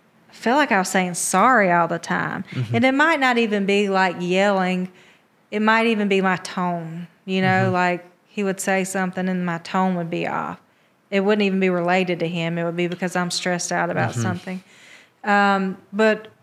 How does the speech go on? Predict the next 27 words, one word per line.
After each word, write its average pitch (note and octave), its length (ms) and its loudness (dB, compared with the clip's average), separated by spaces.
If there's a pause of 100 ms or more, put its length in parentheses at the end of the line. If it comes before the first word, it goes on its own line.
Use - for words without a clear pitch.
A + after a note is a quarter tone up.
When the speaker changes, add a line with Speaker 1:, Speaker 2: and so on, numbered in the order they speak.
(400)
Speaker 1:
what A3+ 140 2
I've B3 200 4
learned G#3 520 2
is F#3 880 -2 (1700)
I'm G3+ 120 0
doing F#3+ 180 0
the F#3+ 100 -2
best F#3 260 -2
I G3+ 60 -4
can F#3+ 320 -4
with F#3+ 160 -4
where F3+ 200 -4
I'm F#3 180 -4
at. E3+ 480 -6 (1500)
B, G3+ 360 2
I'm F#3+ 180 0
acknowledging F#3+ 1160 -2 (580)
my F#3 200 -2
imperfections F#3 920 -6
and F3+ 100 -4
I'm F3 140 -4
trying F#3 380 0
Speaker 2:
Mm-hmm. F#3 80 -4
Speaker 1:
to F3 40 -2
do F3+ 180 -2
better. F3 560 -2 (1040)
Um, F3+ 800 -2